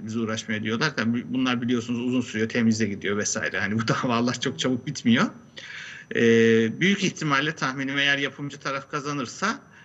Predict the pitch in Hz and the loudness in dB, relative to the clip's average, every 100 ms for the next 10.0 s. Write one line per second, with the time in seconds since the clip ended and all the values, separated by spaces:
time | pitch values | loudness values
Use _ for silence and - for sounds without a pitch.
0 | - _ - - 110 110 110 113 113 135 | -20 _ -10 -4 -2 -2 -2 -2 -4 -4
1 | 170 - 127 113 123 151 127 123 120 - | -4 -2 -4 -4 -2 0 0 0 -2 -4
2 | 123 - 131 - 131 123 123 123 117 127 | -8 -6 -6 -6 -8 -6 -4 -6 -4 -4
3 | 113 120 135 147 139 131 131 135 143 113 | -4 -4 -4 -4 -6 -6 -4 -2 -2 0
4 | 131 123 - 123 120 110 101 101 - 110 | -2 -2 -2 -4 -2 -4 -6 -10 -12 -12
5 | 104 104 101 101 117 120 107 101 113 110 | -8 -6 -6 -8 -4 -2 -2 -2 -4 -4
6 | 104 - - 110 104 101 98 90 - 101 | -6 -6 -6 -4 -2 -4 -4 -4 -4 -4
7 | 101 - 92 95 - - 92 131 214 233 | -6 -6 -6 -6 -6 -6 0 4 4 4
8 | - - - - - - 151 143 - 131 | -4 -16 -18 -20 -14 0 0 0 -4 -6
9 | - 127 110 101 160 131 113 151 160 | -6 -8 -8 -10 -10 -8 -8 -6 -8